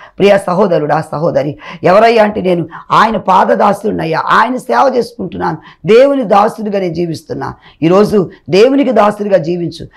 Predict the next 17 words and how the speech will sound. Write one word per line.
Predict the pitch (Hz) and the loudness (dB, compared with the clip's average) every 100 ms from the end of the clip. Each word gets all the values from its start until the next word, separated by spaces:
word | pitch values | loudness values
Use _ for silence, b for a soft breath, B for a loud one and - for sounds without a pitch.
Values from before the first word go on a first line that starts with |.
| b 170 | b 0
దేవుని | 196 233 226 | 2 2 0
పాదాలు | 180 185 247 247 | 0 2 2 0
పట్టుకుంటే | 196 165 - 175 | -2 -8 -8 -8
నీ | 165 | -6
జీవితం | 156 175 196 175 160 | -6 -6 -6 -4 -2
అనేక | 165 147 | -2 -2
మేలు | 156 185 190 | 0 0 0
పొందుకుంటా. | 170 160 - 139 135 127 B B - | -2 -4 -4 -8 -8 -10 B B 0
ప్రియమైనటువంటి | 196 196 185 170 | 2 2 0 -2
క్రైస్తవ | 170 175 170 - 180 | 2 0 0 -4 -4
సోదరుడా, | - 165 160 151 151 | 0 2 2 0 -2
సహోదరి, | 151 156 170 185 160 | -4 -4 -2 0 -2
ఈరోజు | - 180 208 202 165 151 B | 0 2 2 0 -4 -8 B
ప్రభు | 196 208 247 | 0 2 0
నీతో | 247 254 | 0 0
సూటిగా | 262 262 269 254 | 0 0 2 2
మాట్లాడాడు. | 190 165 - 156 151 143 | 0 -2 -4 -6 -6 -8